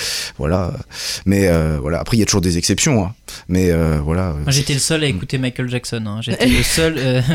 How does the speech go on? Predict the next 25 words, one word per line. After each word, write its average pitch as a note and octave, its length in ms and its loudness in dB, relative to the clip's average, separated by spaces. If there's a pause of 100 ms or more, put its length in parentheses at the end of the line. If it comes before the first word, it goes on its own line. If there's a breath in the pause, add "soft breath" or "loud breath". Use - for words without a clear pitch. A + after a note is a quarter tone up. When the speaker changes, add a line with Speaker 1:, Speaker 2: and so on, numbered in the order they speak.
(140)
Speaker 2:
<laughs> C#3+ 280 0
de C3 120 0
mon, C3+ 160 0
de C#3 120 2
ma C#3 140 4
génération C#3 480 0
à - 20 0
écouter C3+ 300 -4
ça. C3 180 -6 (260 loud breath)
Voilà, A2+ 180 -4
c'est A#2 180 -4
peut-être A#2+ 280 0
une A#2+ 120 -2
transmission D3 440 -2
aussi, C3+ 220 -4
finalement. A#2 360 -6 (140)
Speaker 1:
Mais A2 160 4
c'est G#2+ 200 4
vrai A#2+ 180 4
que F#2 760 4 (140)
l'influence C3+ 540 2
musicale B2+ 300 4
se - 100 2
fait A#2+ 160 2
beaucoup, C#3+ 760 2